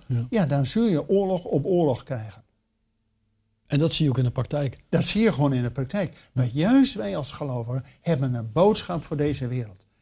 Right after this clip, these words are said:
Speaker 2: Want er is in de wereld geen hoop. Daarom zie je de wereld met reikhalzend verlangen uit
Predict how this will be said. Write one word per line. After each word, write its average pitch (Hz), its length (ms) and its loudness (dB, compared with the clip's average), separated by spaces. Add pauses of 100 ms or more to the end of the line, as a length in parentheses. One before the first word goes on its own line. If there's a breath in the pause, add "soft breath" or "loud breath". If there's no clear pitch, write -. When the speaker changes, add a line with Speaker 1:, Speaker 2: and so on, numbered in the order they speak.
(120)
Speaker 2:
Want 185 160 0
er 220 100 0
is 233 240 -2
in 160 140 0
de 139 100 0
wereld 113 340 -2
geen 110 240 -12
hoop. 113 280 -8 (260 soft breath)
Daarom 175 220 0
zie - 160 -2
je 180 60 2
de 135 180 2
wereld 180 440 -2 (180 loud breath)
met 127 260 -4
reikhalzend 208 1000 -4
verlangen 202 720 -6
uit 156 380 -4